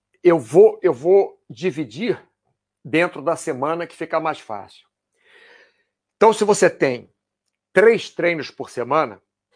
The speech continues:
um exemplo, num deles, tô falando pra amadores, tá? Como nós, porque é mais fácil assim, a gente se machuca menos, tem menos chance de lesão. Então, num treino deles, nós podemos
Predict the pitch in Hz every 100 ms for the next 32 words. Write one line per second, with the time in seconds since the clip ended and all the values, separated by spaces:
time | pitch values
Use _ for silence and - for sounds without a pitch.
0 | _ - 127 117 113 151 - - _ _
1 | _ _ _ _ 151 220 175 170 202 143
2 | 113 - _ 135 - 151 170 - 170 170
3 | 139 147 135 110 - 135 156 - 139 139
4 | 127 127 101 - _ - 117 - 131 131
5 | 127 139 143 - 147 139 - 120 - 151
6 | 180 190 180 _ _ _ - 123 147 147
7 | 139 - 143 131 - 160 - 123 120 160
8 | 170 160 - 160 139 131 143 131 170 135
9 | - 135 117 110 117 110 101 143 170 170
10 | - _ _ _ _ 147 156 123 90 _
11 | _ _ _ _ _ _ _ - 165 247
12 | 247 - 175 170 127 120 165 131 101 -
13 | - 135 - 147 120 160 143 110 -